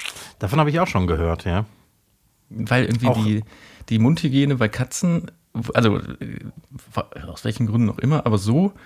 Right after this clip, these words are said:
Speaker 2: für den, für den menschlichen Kreislauf schädlich ist. Also vom Hund kannst du gebissen werden, das war auch nicht besonders gut, aber Katze ist richtig gefährlich anscheinend.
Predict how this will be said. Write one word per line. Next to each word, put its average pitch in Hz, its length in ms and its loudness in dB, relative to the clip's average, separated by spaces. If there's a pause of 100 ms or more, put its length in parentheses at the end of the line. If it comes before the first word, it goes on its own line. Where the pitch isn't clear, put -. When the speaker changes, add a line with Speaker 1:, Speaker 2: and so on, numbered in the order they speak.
(640)
Speaker 2:
für - 140 -4
den, 117 200 4
für - 160 -4
den 113 140 4
menschlichen 123 380 2
Kreislauf 139 380 0
schädlich - 460 -2
ist. 127 140 2
Also 110 120 4
vom 110 240 4
Hund 160 160 2
kannst 151 180 0
du 120 60 0
gebissen 131 360 2
werden, 139 160 2
das 123 160 0
war 117 80 4
auch 120 60 4
nicht 135 340 0
besonders 120 340 0
gut, 156 220 0
aber 113 140 0
Katze - 300 -8
ist - 160 -4
richtig - 320 -6
gefährlich 127 420 -2
anscheinend. 101 340 0